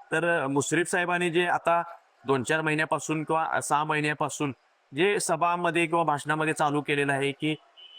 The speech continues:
गडिंग्लजला एक भव्य दिव्य असं प्रशासन भवन, कार्यालय होईल, प्रशासन भवन होईल,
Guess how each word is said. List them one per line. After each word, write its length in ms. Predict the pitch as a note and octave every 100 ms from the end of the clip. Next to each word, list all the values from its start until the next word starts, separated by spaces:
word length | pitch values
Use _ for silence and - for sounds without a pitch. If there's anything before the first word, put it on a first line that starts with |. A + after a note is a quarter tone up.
| C3+
गडिंग्लजला 520 | C3+ D#3+ D#3+ D#3+ D#3+
एक 260 | D#3+ E3 E3+ C#3 - - - C3
भव्य 300 | D#3+ E3 F3
दिव्य 280 | E3 E3+ E3
असं 280 | D#3 E3 D#3+ - - - _ D3+
प्रशासन 720 | C#3+ - D#3+ D3+ F3 E3+ E3+ - _ - -
भवन, 260 | B2 C3+ C3
कार्यालय 480 | E3 D#3+ D#3+ E3+ D#3+
होईल, 200 | D3 C#3
प्रशासन 500 | D3+ C#3 E3+ D#3 E3
भवन 320 | D3 D#3 F3+ F3+
होईल, 240 | D#3